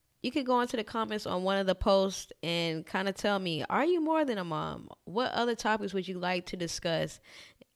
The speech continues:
We don't have to be all mom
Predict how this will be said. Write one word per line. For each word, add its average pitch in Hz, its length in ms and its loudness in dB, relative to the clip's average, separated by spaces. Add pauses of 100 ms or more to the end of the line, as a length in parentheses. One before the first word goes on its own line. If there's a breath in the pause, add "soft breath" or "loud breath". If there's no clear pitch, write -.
(420)
We 180 160 -2
don't 233 220 4
have 240 200 2
to 214 120 4
be 202 260 -2
all 190 280 4
mom 180 800 -4